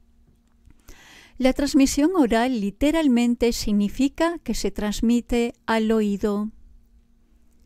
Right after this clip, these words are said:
En el caso del linaje Kagyu, Tilopa afirmó: "No tengo maestros humanos,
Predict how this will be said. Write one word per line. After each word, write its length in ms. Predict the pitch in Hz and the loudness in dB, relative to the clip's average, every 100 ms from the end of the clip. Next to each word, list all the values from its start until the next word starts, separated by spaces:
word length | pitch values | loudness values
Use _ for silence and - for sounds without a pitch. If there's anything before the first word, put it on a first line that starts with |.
| _ _ _ _ _ _ _ | _ _ _ _ _ _ _
En 140 | 262 262 | -2 0
el 100 | 262 | 0
caso 320 | 330 - 392 | -2 -2 -2
del 160 | 330 202 | 0 0
linaje 580 | 202 202 202 - 202 | 0 -2 -2 -2 -4
Kagyu, 600 | - 269 247 233 233 285 - _ _ | -2 -2 0 -2 0 -2 -6 _ _
Tilopa 720 | - 247 240 311 - 330 349 - | 0 2 2 0 0 -2 -2 -4
afirmó: 640 | 214 - 214 208 208 220 - - - - - _ _ _ - | -2 0 0 0 -2 -6 -12 -20 -20 -20 -20 _ _ _ 0
"No 220 | 277 311 | 0 2
tengo 420 | 262 247 247 254 | 2 2 2 2
maestros 800 | 226 202 196 208 - - 202 - | 2 0 0 -2 -4 -4 -4 -2
humanos, 760 | 214 202 196 202 196 208 - | -2 0 -2 -4 -6 -10 -14